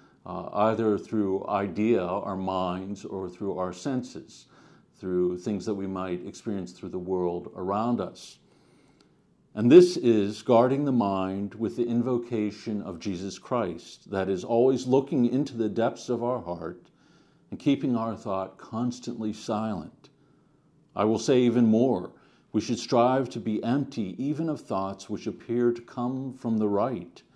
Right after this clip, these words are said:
and in general of all thoughts, lest thieves are concealed behind them. But however painful the labor of patiently remaining in the heart, relief is nearby. And so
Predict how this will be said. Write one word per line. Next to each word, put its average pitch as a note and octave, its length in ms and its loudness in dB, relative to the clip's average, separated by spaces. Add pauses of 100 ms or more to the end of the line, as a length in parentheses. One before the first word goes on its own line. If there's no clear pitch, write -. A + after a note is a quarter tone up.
(360)
and G2 140 -4
in G2 160 -2
general A#2+ 560 4
of F#2 80 -4
all A2 260 6
thoughts, - 640 -8 (380)
lest A2 300 -2
thieves C#3+ 440 -6
are C3 80 -2
concealed A2 600 -2
behind A#2 500 -2
them. E2+ 260 -10 (720)
But G#2 120 -6
however C#3 420 6
painful D3 560 0
the A2 80 0
labor B2 580 2 (300)
of F#2+ 240 -8
patiently C3 580 -2
remaining A2+ 580 2
in G#2 180 -2
the G2 120 -4
heart, G#2 440 -4 (280)
relief G#2 600 -2
is G2 240 -10
nearby. G2+ 680 -6 (1160)
And A#2+ 100 -4
so A#2+ 440 4